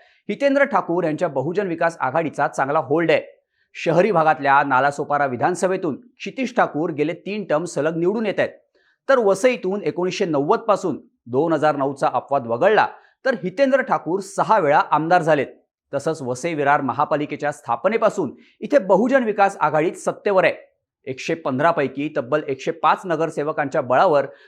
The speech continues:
बवियाची वसई विरार महापालिकेत एकहाती सत्ता आहे. फक्त शहरी भागच नाही तर ग्रामीण भागातल्या बोईसर, विक्रमगड, डहाणू या मतदारसंघांमध्येही बवियाची चांगली ताकद आहे. जिल्हा परिषदा, पंचायत समित्या,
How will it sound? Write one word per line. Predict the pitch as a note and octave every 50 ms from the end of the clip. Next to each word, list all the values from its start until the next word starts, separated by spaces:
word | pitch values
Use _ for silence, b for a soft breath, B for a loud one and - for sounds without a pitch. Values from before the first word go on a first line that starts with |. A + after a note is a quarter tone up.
| B B
बवियाची | C#3 F3 G#3+ A#3+ C4+ C4+ B3 G3+ - - F3 F#3+
वसई | E3 D#3+ D3+ D#3 G#3+ A3 A3
विरार | F#3+ F#3 F3+ F3+
महापालिकेत | D#3+ C#3 A#2 D3+ F#3 - E3+ D3 C#3 B2+ C3+ D#3 E3+ E3
एकहाती | C#3 C#3 C#3 - D#3+ D3+ D3 - F3+ E3
सत्ता | - - D3+ - - - F3
आहे. | C3 - - - _ _ _ _ _ _ _ _ _ _ -
फक्त | A3+ A3+ - - C#4+ -
शहरी | - A#3+ G3 F#3 A#3 C#4 C4
भागच | B3 A#3+ A#3+ A#3 B3
नाही | A3 F3 C3+ - - _ _ _ _
तर | C#3+ C#3 A#2+
ग्रामीण | C3 C3 B2+ C#3 F3 F#3+ E3+
भागातल्या | D3 C#3+ C3 C#3 C3 B2+ B2+ B2+ C3+
बोईसर, | C3 A#2 C3 C#3+ C#3+ C3+ - F#3+ E3+ C#3+ A#2+ A2
विक्रमगड, | A2 B2 - - F3 F3 E3+ E3 D3+ C#3 A#2+ A#2+
डहाणू | A2 A#2+ - D#3+ F#3+ F#3 C#3 - B B B B B _
या | - C4+
मतदारसंघांमध्येही | A#3 A3 G#3 G#3 A#3 A3+ C#4 C4+ C4 A#3+ G#3 F3 E3+ G3+ A3 G3+ F3+ D#3+ C#3 C3 C#3+ E3+
बवियाची | D#3+ C3+ C#3 C#3 D3+ E3+ D#3+ C#3+ - E3 F3
चांगली | - - C3+ C3 D3 E3+ E3 -
ताकद | D#3+ D3 D3 F3 E3 D#3
आहे. | C#3+ - - - - _ _ _ _ _ A#2+
जिल्हा | A#2 C#3 D3 D3 E3 F3
परिषदा, | E3 D#3 D3+ C#3+ D3+ C#3+ B2+ B2 A#2+ A2+
पंचायत | - C#3 C3 B2+ C3 C#3+ C#3 C3+ -
समित्या, | - C#3+ D#3 G3+ F#3+ F3 D3 A#2+